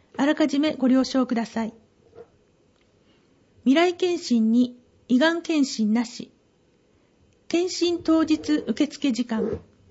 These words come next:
会場により異なります。予約の際に希望の受付時間を伺います。一、平久山ふれあい農家、世代ふれあいの館。午前九時三十分から午後十一時。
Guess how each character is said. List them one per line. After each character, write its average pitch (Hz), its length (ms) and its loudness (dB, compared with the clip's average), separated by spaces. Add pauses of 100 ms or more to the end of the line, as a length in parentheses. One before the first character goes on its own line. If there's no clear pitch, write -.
(520)
会 339 240 2
場 339 200 2
に 339 120 -2
よ 330 100 0
り 320 160 2
異 269 220 0
な 254 100 4
り 240 100 2
ま 214 140 0
す。 - 180 -20 (760)
予 262 140 2
約 349 240 2
の 359 120 0
際 311 280 2
に 226 260 0
希 - 140 0
望 339 260 2
の 330 140 -2
受 262 240 0
付 339 260 0
時 330 120 -2
間 254 260 4
を 285 80 0
伺 233 360 -2
い 220 100 0
ま 214 120 -2
す。 - 200 -20 (880)
一、 240 340 -4 (340)
平 311 240 4
久 330 120 2
山 311 260 2
ふ 262 140 2
れ 277 160 4
あ 285 80 2
い 254 80 6
農 247 180 4
家、 233 280 -6 (360)
世 330 140 0
代 254 200 2
ふ 233 140 -2
れ 277 140 4
あ 302 80 2
い 277 80 4
の 262 100 6
館。 240 480 -2 (640)
午 302 120 2
前 247 260 2
九 311 120 0
時 262 140 2
三 302 240 0
十 320 120 2
分 233 300 -2
か 220 120 -4
ら 208 200 -8 (180)
午 285 140 2
後 247 280 0
十 285 260 0
一 277 240 0
時。 - 180 -10